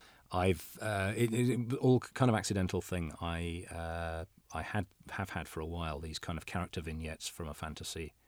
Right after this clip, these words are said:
context that I wrote almo-, almost for fun. And in fact, Gordon Van Gelder had one of them, uh, as potentially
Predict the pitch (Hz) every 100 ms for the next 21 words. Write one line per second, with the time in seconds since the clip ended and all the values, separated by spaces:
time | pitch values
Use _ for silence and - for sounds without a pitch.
0 | _ _ - 82 80 73 64 - - -
1 | - 87 85 87 85 85 82 82 - 156
2 | 143 107 - - 78 71 - _ - -
3 | - - - - 90 95 104 95 113 101
4 | 87 87 85 82 78 85 76 87 85 82
5 | 78 76 78 78 78 78 80 82 78 -
6 | - - 78 82 76